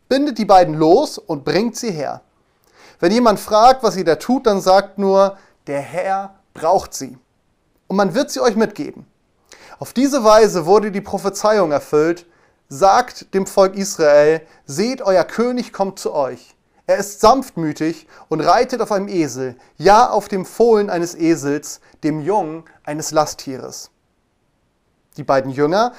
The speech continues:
taten, was Jesus ihnen aufgetragen hatte. Sie brachten die Tiere zu ihm, warfen ihre Mäntel über das Fohlen und er setzte sich darauf.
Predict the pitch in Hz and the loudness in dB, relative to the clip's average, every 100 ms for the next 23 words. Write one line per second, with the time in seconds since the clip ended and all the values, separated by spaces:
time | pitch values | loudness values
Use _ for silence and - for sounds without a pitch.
0 | - - 180 220 247 202 170 185 196 208 | -20 -4 0 0 0 -6 -4 -6 -6 -8
1 | 220 214 208 214 - - 135 131 123 123 | -8 -4 -2 -4 -8 -4 -4 -4 -8 -12
2 | 135 _ _ _ _ - - - 156 254 | -14 _ _ _ _ -20 -14 -10 -2 2
3 | 277 - 240 180 175 220 226 180 - 190 | 2 0 -6 -6 -4 -2 -2 -2 -4 -8
4 | 214 208 262 330 _ _ - _ - 180 | -6 -6 -6 -8 _ _ -20 _ 0 4
5 | 233 254 233 185 170 170 240 262 214 180 | 4 2 -2 0 0 0 -2 -4 -2 0
6 | 156 - - 175 214 240 185 190 135 151 | 0 -4 0 6 6 4 -2 -6 -2 -4
7 | - 143 123 - 117 107 107 - _ | -6 -12 -12 -12 -14 -14 -16 -18 _